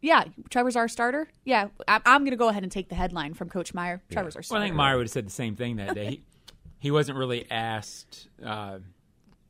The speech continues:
Speaker 3: he wasn't really asked the question on Monday, Urban.
Speaker 1: No
Speaker 3: Or,
Speaker 1: one asked 'cause
Speaker 3: or he
Speaker 1: everyone
Speaker 3: would have
Speaker 1: knows.
Speaker 3: said it.
Speaker 1: <laughs>
Speaker 3: Right,
Speaker 2: Yeah.
Speaker 3: but had he been asked about, uh, the quarterback who stu-, you know,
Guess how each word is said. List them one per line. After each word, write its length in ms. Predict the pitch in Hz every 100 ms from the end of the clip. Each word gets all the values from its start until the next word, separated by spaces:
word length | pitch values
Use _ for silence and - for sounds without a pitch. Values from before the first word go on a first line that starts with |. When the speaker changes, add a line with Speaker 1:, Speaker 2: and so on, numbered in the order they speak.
| _ _ _ -
Speaker 3:
he 80 | 160
wasn't 140 | 156
really 140 | 143
asked 120 | 131 -
the 40 |
question 440 | - 190 190 - 95
on 140 | 175
Monday, 300 | 185 - -
Urban. 360 | 302 - - 262
Speaker 1:
No 140 | 254
Speaker 3:
Or, 40 | 294
Speaker 1:
one 140 | 254
asked 220 | 247 277
'cause 100 | 139
Speaker 3:
or 40 | 262
he 60 |
Speaker 1:
everyone 240 | 247 139 -
Speaker 3:
would 80 |
have 160 | 214 254
Speaker 1:
knows. 260 | 165 98 -
Speaker 3:
said 220 | - 381 -
it. 120 | 285 -
Speaker 1:
<laughs> 60 |
Speaker 3:
Right, 300 | 151 131 82
Speaker 2:
Yeah. 40 | -
Speaker 3:
but 360 | 139 131 131 - - -
had 280 | - 143 131
he 120 | 143
been 200 | 139 135
asked 360 | 120 131 127 -
about, 420 | 110 117 110 - - - _ 139
uh, 240 | 113 104
the 80 | 92
quarterback 580 | - 135 123 117 117 -
who 140 | 113
stu-, 200 | - 127
you 120 |
know, 80 | 123